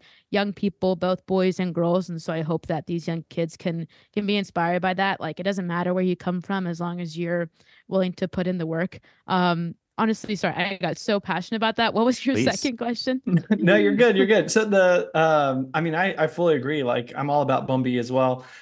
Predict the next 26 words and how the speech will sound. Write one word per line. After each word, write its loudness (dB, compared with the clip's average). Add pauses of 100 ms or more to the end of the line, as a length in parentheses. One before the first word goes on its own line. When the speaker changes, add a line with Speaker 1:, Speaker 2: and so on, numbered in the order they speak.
(120)
Speaker 3:
Uh, 4
the 2
Speaker 1:
Yeah. 4
Speaker 3:
second 0
part 0
of -2
that -2
question -2
was, 0 (120)
um, 2 (840)
like, 2
what 0
prediction -2
do -2
you 0
have 0
in 0
twenty -4
twenty-four? -2
Like, 0
what's -2
Speaker 1:
Mm. -6
Speaker 3:
something -2
that -2
you -4
think, -2